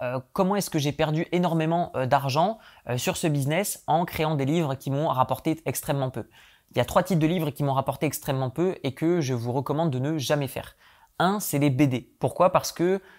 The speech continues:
ça coûte beaucoup en termes finalement de création, parce qu'il faut des designers. Il faut pas seulement quelqu'un qui écrit une histoire, mais quelqu'un qui dessine finalement la B D, donc ça coûte cher à la création.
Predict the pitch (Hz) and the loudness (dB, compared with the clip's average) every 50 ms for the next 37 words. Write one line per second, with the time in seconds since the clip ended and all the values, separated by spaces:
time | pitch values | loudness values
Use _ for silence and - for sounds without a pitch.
0 | _ _ - - - 139 - - 190 196 - - - - - 143 127 135 165 151 | _ _ -4 -2 0 0 0 0 0 -2 -2 -2 -6 -6 -4 -2 2 4 4 2
1 | 156 - 185 190 - - 139 139 131 - - 165 170 170 160 - 151 139 131 131 | 2 0 0 0 0 0 0 0 0 0 0 2 2 2 0 -2 -2 -2 -2 0
2 | 139 147 160 160 135 123 120 - - - 131 123 - - 180 226 247 - 123 - | 0 0 0 2 0 0 -2 -2 -2 -2 0 0 0 -2 -4 -6 -4 -6 -6 -6
3 | - - 131 - 143 123 131 117 127 131 123 135 123 123 143 185 226 - - - | -6 -6 -4 -2 0 0 0 2 0 2 2 2 2 2 2 0 0 -2 -6 -12
4 | - - - - _ _ - 120 - - 143 127 - 180 180 - 180 165 170 156 | -20 -20 -20 -20 _ _ -6 -6 -2 -2 -2 2 4 2 4 4 2 2 0 0
5 | - 143 135 - 165 151 - - 127 - - 147 135 135 135 - - 156 143 131 | 0 -2 -2 0 -2 -2 -2 -2 -4 -2 -2 -2 -2 -2 -2 0 2 2 2 2
6 | - - - - 151 143 131 - 127 117 110 117 170 185 - - - 190 185 165 | -2 -4 -6 -4 -6 -6 -4 -2 -2 -2 0 2 0 2 2 0 0 0 0 -2
7 | 127 113 - - _ _ _ - - 131 131 131 139 139 131 123 120 127 123 156 | -2 -4 -6 -12 _ _ _ -6 -4 -2 -2 0 0 0 0 0 0 0 0 0
8 | 202 214 127 120 - 127 113 - 117 110 - - 156 151 - 113 120 120 - - | 0 0 -2 -4 -6 -8 -8 -8 -8 -8 -2 -2 0 0 2 2 0 0 -2 -2
9 | - 117 113 - - 175 214 247 | -2 -2 -2 -2 -4 -4 -4 -4